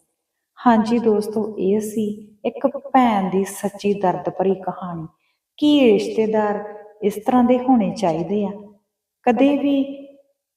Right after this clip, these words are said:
ਆਪਣੀ ਰਿਸ਼ਤੇਦਾਰੀ ਦੀ ਉਲੰਘਣਾ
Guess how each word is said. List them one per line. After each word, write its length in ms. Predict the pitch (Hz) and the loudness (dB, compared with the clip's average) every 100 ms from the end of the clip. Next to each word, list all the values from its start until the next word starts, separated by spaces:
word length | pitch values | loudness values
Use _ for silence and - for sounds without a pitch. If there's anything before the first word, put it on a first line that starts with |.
| _ - | _ -2
ਆਪਣੀ 500 | 214 214 233 233 226 | 0 2 2 2 2
ਰਿਸ਼ਤੇਦਾਰੀ 680 | 214 214 220 208 208 202 202 | 2 2 2 4 4 4 2
ਦੀ 220 | 202 208 208 - - - _ - | 2 0 -2 -8 -14 -20 _ 2
ਉਲੰਘਣਾ 500 | 233 226 226 262 | 4 6 6 4